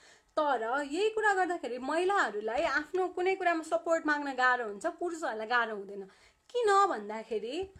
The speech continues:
फर्स्ट कुरा के हो भन्दाखेरि महिलाहरूमा एकअर्कालाई केही कुरा माग्ने गरेको हुँदैन क्या।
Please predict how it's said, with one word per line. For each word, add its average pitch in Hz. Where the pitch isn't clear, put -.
फर्स्ट 320
कुरा 330
के 359
हो 330
भन्दाखेरि 233
महिलाहरूमा 294
एकअर्कालाई 359
केही 339
कुरा 359
माग्ने 294
गरेको 240
हुँदैन 196
क्या। 320